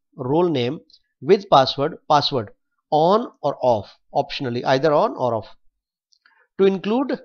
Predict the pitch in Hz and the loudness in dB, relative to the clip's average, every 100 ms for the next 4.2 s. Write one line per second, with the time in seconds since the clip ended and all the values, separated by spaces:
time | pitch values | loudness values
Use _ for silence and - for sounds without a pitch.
0 | - 165 160 165 226 196 175 185 170 147 | -4 2 4 4 4 4 4 2 0 0
1 | 135 131 180 175 _ _ _ 147 175 220 | 0 -2 -6 -8 _ _ _ 0 0 0
2 | 349 233 240 - _ 151 151 190 - 160 | -2 -4 -6 -12 _ -10 -6 -6 -2 -2
3 | 202 - 165 - 165 156 160 185 170 127 | -2 -6 -12 -6 -4 -2 -4 -4 -2 -2
4 | 131 | -4